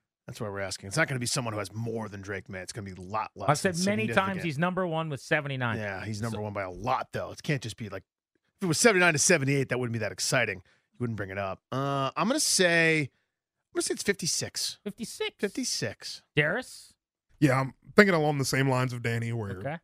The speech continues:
Speaker 3: you wouldn't bring this up if it was, like, seventy-nine to sixty-nine.
Speaker 2: Right.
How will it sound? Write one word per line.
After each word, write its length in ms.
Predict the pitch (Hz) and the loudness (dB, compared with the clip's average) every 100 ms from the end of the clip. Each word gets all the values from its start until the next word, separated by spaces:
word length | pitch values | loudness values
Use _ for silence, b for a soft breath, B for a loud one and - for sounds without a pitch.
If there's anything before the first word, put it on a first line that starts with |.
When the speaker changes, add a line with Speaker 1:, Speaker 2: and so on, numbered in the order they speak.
| _ _ _ _ | _ _ _ _
Speaker 3:
you 160 | 139 147 | 2 6
wouldn't 200 | 143 131 | 6 4
bring 160 | 131 | 2
this 140 | 127 - | 2 0
up 140 | 117 | -2
if 140 | 110 - | -4 -10
it 80 | 104 | -10
was, 220 | 95 - _ _ _ _ 95 | -10 -12 _ _ _ _ -18
like, 100 | 92 _ _ | -18 _ _
seventy-nine 640 | - 165 127 123 107 104 | 2 4 4 0 -4 -6
to 160 | 98 90 - _ | -8 -14 -18 _
sixty-nine. 560 | - - - 95 95 - _ - | -2 -2 -2 -6 -14 -20 _ -2
Speaker 2:
Right. 280 | 127 104 | 0 0